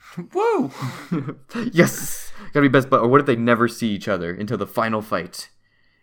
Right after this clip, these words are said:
Speaker 1: Oh, that'd be an awkward
Speaker 2: <laughs> Yeah, like, you show up and Thanos is there and they're all punching. They're like, and,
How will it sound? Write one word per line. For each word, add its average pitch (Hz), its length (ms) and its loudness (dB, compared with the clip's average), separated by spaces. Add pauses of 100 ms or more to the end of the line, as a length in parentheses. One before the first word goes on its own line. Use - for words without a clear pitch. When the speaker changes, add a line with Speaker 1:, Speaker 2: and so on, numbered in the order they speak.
(300)
Speaker 1:
Oh, 110 180 -8
that'd 117 180 -4
be 117 140 -2
an 110 100 -8
awkward 110 600 -10 (240)
Speaker 2:
<laughs> 143 240 -6
Yeah, 123 420 0
like, 135 120 2
you 135 60 4
show 131 240 8
up 123 80 6
and 120 100 2
Thanos 127 300 6
is 117 100 -4
there 127 200 10
and 123 100 8
they're 120 60 6
all 117 80 8
punching. 127 360 0
They're 123 100 -2
like, 104 200 -4 (440)
and, 98 260 -6